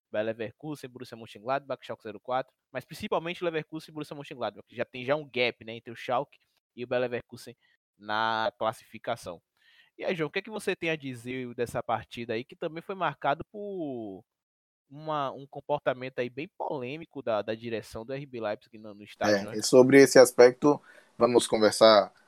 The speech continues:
Speaker 2: rapidamente, só falar do jogo antes. É, foi um jogo, é, já vou destacar como uma segunda observação,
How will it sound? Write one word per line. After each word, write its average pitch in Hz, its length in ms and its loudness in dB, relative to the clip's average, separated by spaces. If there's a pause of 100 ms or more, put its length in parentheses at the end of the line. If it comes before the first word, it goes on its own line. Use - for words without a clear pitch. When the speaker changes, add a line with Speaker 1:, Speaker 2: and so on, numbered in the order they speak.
(140)
Speaker 2:
rapidamente, 110 800 4
só 117 400 4
falar 107 300 6
do 107 140 0
jogo 107 440 -2
antes. 113 360 -6
É, 104 180 2 (180)
foi 135 160 0
um 135 180 0
jogo, 123 600 6 (300)
é, 98 400 -4
já 107 240 8
vou 143 320 10
destacar 127 580 8 (340)
como 135 480 -2 (140)
uma 123 180 4
segunda 127 340 4
observação, 131 800 4